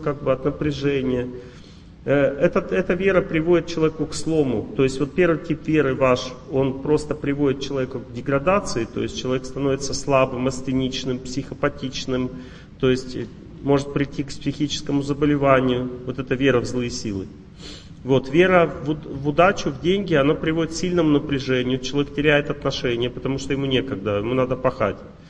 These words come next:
для того, чтобы получить свою удачу. И человек становится одиноким, в конце концов. Вера в удачу, в деньги более высокую имеет природу. Более разумные люди верят во власть, в удачу, в деньги.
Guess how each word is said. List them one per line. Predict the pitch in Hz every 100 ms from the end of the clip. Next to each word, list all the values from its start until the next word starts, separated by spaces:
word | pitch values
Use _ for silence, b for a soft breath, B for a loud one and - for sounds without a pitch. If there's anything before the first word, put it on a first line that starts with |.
| B -
для | 113
того, | 127 147
чтобы | - 131
получить | 127 123 123 135
свою | - 131 120
удачу. | 110 104 87 - - - - - - - - - - - - - - -
И |
человек | 143 196 208
становится | - 175 175 -
одиноким, | 156 139 151 143 - 107
в |
конце | - 104 -
концов. | 95 104 - 98 - - - - B B B
Вера | 135 151 156
в | 147
удачу, | 139 151 175 -
в | 131
деньги | 147 156 143
более | 131 160 147
высокую | 135 - 143 135 135
имеет | 127 127 120 123 - - -
природу. | - 123 120 113 110 - - -
Более | 123 143 131
разумные | 135 131 143 123 117
люди | 127 117
верят | 110 117 107 -
во | 117
власть, | 120 117 123 - -
в | 110
удачу, | 110 123 -
в | 113
деньги. | 107 107 107 123